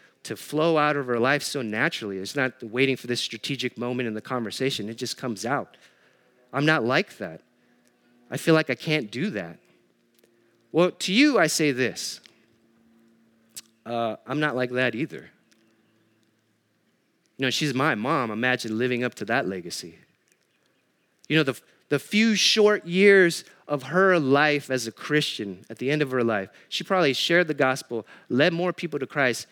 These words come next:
in my entire Christian life. But you know, this past year, probably invited more people to church, and share the gospel than in previous other years. And I don't say that to boast. I say that in conviction because it took a global pandemic to get me in gear,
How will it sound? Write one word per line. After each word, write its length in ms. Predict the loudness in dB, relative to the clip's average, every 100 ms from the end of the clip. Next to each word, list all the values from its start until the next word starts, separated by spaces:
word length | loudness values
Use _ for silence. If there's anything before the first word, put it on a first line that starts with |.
| _ -8
in 120 | -2
my 200 | 0 0
entire 380 | -2 -2 -2 -2
Christian 380 | -8 -10 -4
life. 420 | -2 -2 -6 -18 _ _ _ _ _ _ _ _ _ _ _ _ _ _ _ _
But 120 | -2
you 80 | 0
know, 100 | 2
this 160 | 0 -2
past 460 | 0 0 0 -4
year, 340 | -6 -4 -6 -10 _ _ _ _ _ _ _ _ _ -20 _ _ _ _
probably 240 | 2 2
invited 320 | 2 2 0 0
more 180 | -6
people 280 | -6 -6 -6
to 40 | -6
church, 560 | -4 -4 -4 -10 -12 _ _ _ _ -14
and 100 | -6
share 160 | -2 -2
the 80 |
gospel 600 | 0 0 0 -6 -10 -12 -12
than 200 | -8 -6
in 100 | -6
previous 480 | -8 -8 -4 -2 -4 -6
other 180 | -4 -4
years. 320 | -6 -8 -4
And 80 | 0
I 80 |
don't 160 | 0 0
say 240 | 2 2
that 160 | 4 0
to 80 | -4
boast. 300 | -6 -4 -2
I 60 | -2
say 240 | 0 2
that 200 | 2 0
in 60 | -4
conviction 540 | -10 -4 -2 -2 -8
because 280 | -8 -8 -8
it 100 | -4
took 200 | -4 -4
a 60 | -6
global 340 | -4 -6 -6
pandemic 600 | -6 -6 -4 -4 -6 -10
to 100 | -14
get 280 | -10 -10 -6
me 180 | -6 -6
in 120 | -8
gear, 360 | -8 -10 -10